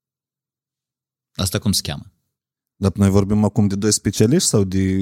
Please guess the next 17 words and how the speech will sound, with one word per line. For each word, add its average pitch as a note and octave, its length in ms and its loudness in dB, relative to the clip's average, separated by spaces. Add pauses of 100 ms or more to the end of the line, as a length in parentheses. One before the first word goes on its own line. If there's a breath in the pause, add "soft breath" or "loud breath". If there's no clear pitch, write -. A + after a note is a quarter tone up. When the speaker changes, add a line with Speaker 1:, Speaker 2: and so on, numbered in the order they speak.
Speaker 2:
client, G2+ 540 0
uh, F#2 400 -4
și - 200 -2
business? F#2 260 2
Speaker 1:
Nu, E2+ 100 0
Speaker 2:
Că D3+ 80 4
Speaker 1:
eu A#2 180 4
sunt - 20 6
Speaker 2:
business-ul A2 260 4
Speaker 1:
client. D3 200 4
Speaker 2:
altfel C3 240 -6
funcționează. F#2 500 0
Speaker 1:
Tu F#3 80 2
ești, - 240 -2
tu - 80 -2
ești E3 280 -2
business, G2+ 520 -2